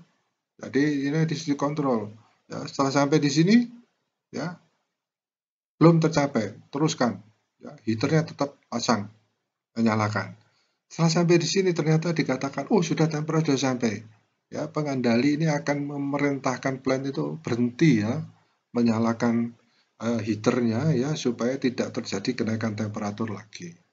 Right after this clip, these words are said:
Itu contohnya ya. Nah, kemudian setelah, eh, beberapa saat ya, umpan balik ini mengatakan, "Oh, temperatur ter-, terlalu rendah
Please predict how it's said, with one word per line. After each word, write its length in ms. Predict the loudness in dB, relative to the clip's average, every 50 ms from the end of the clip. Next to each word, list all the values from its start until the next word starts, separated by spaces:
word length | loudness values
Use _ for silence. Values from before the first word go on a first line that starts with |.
| _ _ _ _ _ _ _ _ -20
Itu 240 | -8 -6 -4 -4
contohnya 560 | -2 -4 -6 -6 -8 -8 -10 -8 -8 -8 -8 -8
ya. 240 | -8 -10 -12 -14 -16 -18 _ _ _ _ _ _ _ _ _ _ _ _ -4
Nah, 80 | -4
kemudian 400 | -2 0 0 0 2 2 0 0
setelah, 320 | 0 2 2 2 2 2 0 -6 -14 -20 _ _ _ _ -20 -20 _ _ _ _ _ _ _ _ _ -4
eh, 260 | -4 -2 -2 -2 -4 -2
beberapa 400 | -2 -2 0 0 0 0 0 0
saat 320 | 0 0 0 0 -2 -2 -4 -8 _ _ _ _ _ _ _ _ _ _
ya, 240 | -6 -4 -4 -6 -8 -14 _ _ _ _ _ _ _ _ _ _
umpan 320 | 2 2 4 2 2 2
balik 320 | 2 2 2 0 0 0 0
ini 80 | 0
mengatakan, 480 | 0 0 0 0 0 -2 -4 -4 0 2 4 4
"Oh, 80 | 4
temperatur 480 | 6 4 4 2 0 -2 0 0 0 2
ter-, 400 | 2 0 -2 -2 -4 -6 -6 -2
terlalu 400 | 0 2 4 4 4 4 4 2
rendah 320 | 2 2 2 2 2 0